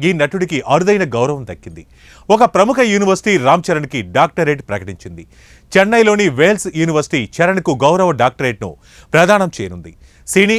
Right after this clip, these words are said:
ఇండస్ట్రీతో పాటు సమాజానికి ఆయన చేసిన విశిష్ట సేవలకు గుర్తింపుగా ఈ గౌరవ డాక్టరేట్ను ప్రదానం చేయనున్నట్లు విశ్వవిద్యాలయం ఒక ప్రకటనలో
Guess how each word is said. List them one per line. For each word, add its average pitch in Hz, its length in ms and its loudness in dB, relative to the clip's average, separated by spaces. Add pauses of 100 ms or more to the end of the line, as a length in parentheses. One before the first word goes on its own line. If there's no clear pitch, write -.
ఇండస్ట్రీతో 170 460 -2
పాటు 151 280 2 (280)
సమాజానికి 185 580 2 (100)
ఆయన 156 240 2
చేసిన 170 300 0 (100)
విశిష్ట 160 320 -6 (120)
సేవలకు 131 420 -4
గుర్తింపుగా 113 460 -4 (500)
ఈ 196 100 4 (140)
గౌరవ 240 260 4 (120)
డాక్టరేట్ను 151 440 0 (140)
ప్రదానం 170 400 0
చేయనున్నట్లు 123 480 -6 (400)
విశ్వవిద్యాలయం 170 840 2
ఒక 127 160 -4 (100)
ప్రకటనలో 135 400 -2